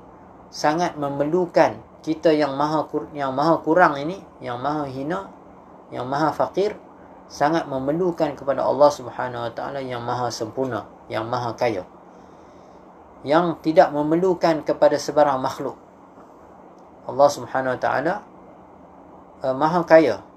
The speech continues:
maha sempurna, tidak memerlukan kepada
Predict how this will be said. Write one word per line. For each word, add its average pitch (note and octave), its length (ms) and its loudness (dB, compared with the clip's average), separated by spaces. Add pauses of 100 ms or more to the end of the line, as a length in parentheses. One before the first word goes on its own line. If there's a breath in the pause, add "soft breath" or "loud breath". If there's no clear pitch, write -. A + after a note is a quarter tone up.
(1120)
maha C#3+ 240 0
sempurna, C#3 560 -2 (720)
tidak C#3 320 -2
memerlukan C#3 640 -2
kepada B2+ 240 -4